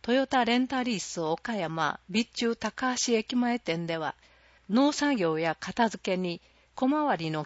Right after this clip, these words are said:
利く軽トラックを六時間税込み安心ダブルプラン込みで七千百五十円で貸し出しています。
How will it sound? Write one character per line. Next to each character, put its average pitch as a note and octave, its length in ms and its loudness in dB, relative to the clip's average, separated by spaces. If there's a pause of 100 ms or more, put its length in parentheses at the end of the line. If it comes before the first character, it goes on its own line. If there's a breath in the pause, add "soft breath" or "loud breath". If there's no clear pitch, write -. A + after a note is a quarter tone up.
利 D#3 80 -10
く - 160 -6
軽 A#3+ 280 -4
ト G#3+ 160 -2
ラ A3 140 0
ッ - 20 -12 (100)
ク D#3 120 -4
を D3+ 220 -2 (360 soft breath)
六 G#3+ 340 -2
時 B3+ 140 -6
間 D#3+ 340 -6 (160)
税 A#3 220 4
込 G#3 240 -2
み F#3 240 -2 (200)
安 B3 220 6
心 A#3+ 300 2
ダ A3 120 4
ブ B3+ 140 -2
ル C4+ 80 -4
プ - 160 -6
ラ G3+ 140 2
ン E3+ 80 -4
込 G3 160 -6
み G3+ 160 0
で D#3 240 -6 (320 soft breath)
七 B3+ 320 2
千 G#3 240 0
百 - 320 -8
五 G3+ 160 -2
十 A3+ 240 -4
円 D#3 220 -2
で D#3+ 120 -2
貸 - 240 -8
し G#3+ 80 0
出 G#3 140 -4
し - 100 -12
て D#3 120 -4
い D3 120 -4
ま D3 140 -6
す。 - 220 -18